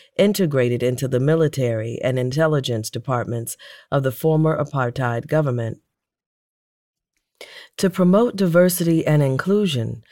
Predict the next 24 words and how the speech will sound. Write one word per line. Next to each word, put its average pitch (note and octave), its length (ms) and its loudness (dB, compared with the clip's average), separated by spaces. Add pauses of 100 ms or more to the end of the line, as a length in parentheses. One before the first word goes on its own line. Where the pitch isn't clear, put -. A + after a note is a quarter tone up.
(300)
Zelda G3 440 4
was F#3+ 220 2
assigned A#2+ 640 -2
to C#3 160 0
advance C#3+ 520 0
representation D3 1080 -2 (280)
and D3 160 2
equal F3+ 360 0
opportunity C#3+ 840 -2 (260)
in D3+ 120 4
the C#3+ 80 4
South F#3 440 0
African D#3 500 0
Police D3+ 400 0
Service, A#2 580 -6 (420)
saps, - 680 -6 (920)
which F3+ 260 2
was D#3 160 0
previously C3 880 0
an C3+ 240 0
all-white, D3 800 0
male-dominated E3+ 1120 2
and D#3 220 0
oriented A#2+ 760 0